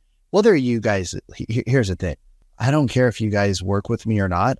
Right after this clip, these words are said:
I just need you guys to go out there and work with somebody, right? Like, I might not, we might not be the right fit.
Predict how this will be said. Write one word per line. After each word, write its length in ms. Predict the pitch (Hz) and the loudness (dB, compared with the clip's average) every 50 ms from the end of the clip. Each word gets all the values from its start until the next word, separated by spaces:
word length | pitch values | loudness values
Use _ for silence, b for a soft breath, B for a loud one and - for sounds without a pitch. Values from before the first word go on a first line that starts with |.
| _ - | _ -8
I 100 | - 107 | -6 -6
just 280 | 98 - 127 123 - - | -2 -2 -2 -2 -2 -2
need 260 | 120 113 110 101 - | -2 -2 0 0 0
you 120 | 110 107 | -2 0
guys 200 | 98 98 98 90 - | 2 2 0 0 0
to 100 | - 104 | -4 -2
go 180 | 98 98 95 | 0 0 0
out 140 | 95 92 - | 0 0 0
there 100 | - 95 | -2 -4
and 80 | 92 95 | -4 -2
work 220 | 90 87 85 - | -4 -4 -4 -6
with 80 | 87 - | -8 -8
somebody, 480 | - - 90 87 80 82 - 69 60 _ _ _ _ _ _ _ _ _ - | -4 -4 -2 -2 -4 -6 -8 -10 -12 _ _ _ _ _ _ _ _ _ 0
right? 180 | 127 139 139 131 | 2 2 2 2
Like, 100 | 135 127 | 2 2
I 80 | 135 | 2
might 200 | 131 143 151 147 | 2 2 2 2
not, 220 | 139 143 143 - - - - _ _ - | 2 0 0 0 -2 -6 -16 _ _ -10
we 180 | 117 117 131 | -4 0 0
might 200 | 139 151 165 165 | 2 2 2 0
not 180 | 151 151 151 - | 2 0 -2 0
be 80 | 147 143 | 0 -2
the 120 | 131 135 | 0 0
right 220 | 123 139 131 - | 0 0 -2 -2
fit. 240 | - - 160 147 - | -2 -2 -2 -2 -2